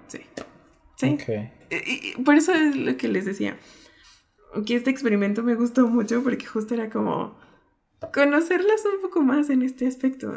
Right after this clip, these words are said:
Speaker 1: Algo incluso hasta más como personal, ¿no? Algo que cargamos. Me gustó mucho. Lo disfruté un buen.
Speaker 2: Interesante.
Speaker 1: Ujú.
Speaker 2: Pues sí, a como me lo cuentas, sí, creo que sí veo a tu hermano ahí.
Speaker 1: ¿Verdad?
Speaker 2: Sí es,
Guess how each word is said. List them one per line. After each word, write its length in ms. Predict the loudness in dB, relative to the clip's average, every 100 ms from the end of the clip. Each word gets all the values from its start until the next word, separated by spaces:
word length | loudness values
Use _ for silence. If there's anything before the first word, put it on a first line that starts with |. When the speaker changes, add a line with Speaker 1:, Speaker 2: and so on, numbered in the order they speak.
| 0
Speaker 1:
Algo 540 | 2 2 0 0 -6 -8
incluso 440 | -8 -6 -6 -4
hasta 220 | -6 -6
más 220 | -8 -8
como 320 | -2 -2 -2 -6
personal, 880 | -6 -4 -6 -2 0 0 0 -2 -2
¿no? 180 | -4
Algo 260 | -4 -4 -4
que 160 | -6 -8
cargamos. 840 | -8 -6 -4 -4 -2 -2 -4 -12 _ _ _ _ _ _ -12
Me 160 | -4 -2
gustó 280 | -2 -4 -6
mucho. 280 | -6 -8 -14 -10
Lo 80 | -6
disfruté 360 | -4 -6 -6
un 80 | -8
buen. 180 | -8 -10 _ _ _ _ _ _ _ _ -10
Speaker 2:
Interesante. 560 | -8 -8 -10 -12 -14 -18 _ _ _ _
Speaker 1:
Ujú. 440 | -10 -8 -6 -8 -10 _ _ _ _ _ 0
Speaker 2:
Pues 140 | 0
sí, 100 | 2 0
a 80 | 6
como 160 | 6
me 120 | 6
lo 120 | 4 2
cuentas, 300 | 0 0 -2
sí, 260 | -4 -4
creo 160 | -4 -6
que 80 | -4
sí 120 | -2
veo 100 | -2
a 40 |
tu 100 | -2
hermano 220 | -6 -6 -8
ahí. 160 | -12 -16 _ _ _
Speaker 1:
¿Verdad? 380 | -4 -2 0 -4
Speaker 2:
Sí 180 | -6 -2
es, 840 | -2 -4 -12 -14 -16 -18 -20 -20